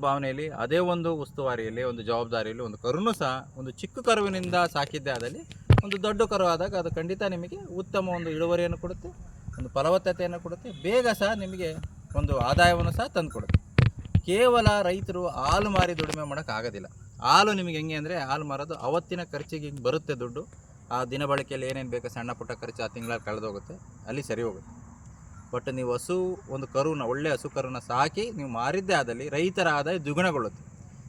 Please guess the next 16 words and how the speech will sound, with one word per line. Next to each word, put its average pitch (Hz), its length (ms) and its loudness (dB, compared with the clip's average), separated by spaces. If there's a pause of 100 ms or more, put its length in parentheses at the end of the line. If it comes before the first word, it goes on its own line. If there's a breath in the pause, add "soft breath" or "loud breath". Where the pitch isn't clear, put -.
(120)
ಹೆಂಗೆ 196 140 0
ಸರ್ 196 180 4
ಅಂದ್ರೆ 170 200 -2
ನಿಮ್ಮ 175 220 -4
ಮನೇಲೇ 202 240 0
ಹುಟ್ಟಿರ್ತಕ್ಕಂಥ 175 540 -2
ಒಂದು 147 200 -6
ಹಸು 160 160 -8
ಕರುನ, 139 220 -6
ಎಚ್ 117 160 -8
ಎಫ್ - 140 -8
ಕರುನ 123 180 -8
ಚೆನ್ನಾಗಿ 160 500 0
ಸಾಕಿ 123 260 -6
ಚೆನ್ನಾಗಿ 139 360 -4
ಮಾರಿದ್ರೆ 117 340 -4